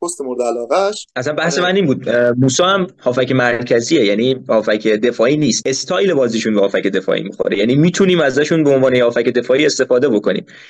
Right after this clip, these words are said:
Speaker 2: یعنی می‌تونه توی سیستم میلان به عنوان هافک دفاعی ازش استفاده بشه.
Speaker 1: اگر به منم باشه، حالا دفاع که همین، اه، کالابریا و چاو، توموری و، اه،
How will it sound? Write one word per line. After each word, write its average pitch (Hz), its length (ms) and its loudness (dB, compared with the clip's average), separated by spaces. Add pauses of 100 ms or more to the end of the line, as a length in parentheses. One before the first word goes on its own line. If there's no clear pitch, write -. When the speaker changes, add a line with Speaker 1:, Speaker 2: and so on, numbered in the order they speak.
(100)
Speaker 2:
یعنی 120 160 2
می‌تونه 165 640 2
توی 139 280 4
سیستم 127 480 0
میلان 143 300 2
به 165 60 2
عنوان 139 160 4
هافک 123 260 0
دفاعی 127 280 2
ازش 123 200 0
استفاده 92 420 -2
بشه. - 220 -10 (500)
Speaker 1:
اگر 185 200 0
به 175 160 -4
منم 156 300 -4
باشه، 156 300 0
حالا 151 200 4
دفاع 143 420 0
که 143 180 -2
همین، 139 360 -6
اه، 127 280 -2
کالابریا 120 540 4
و 127 60 2
چاو، 123 400 0 (120)
توموری 110 320 -4
و، 117 120 -2 (100)
اه، - 320 -6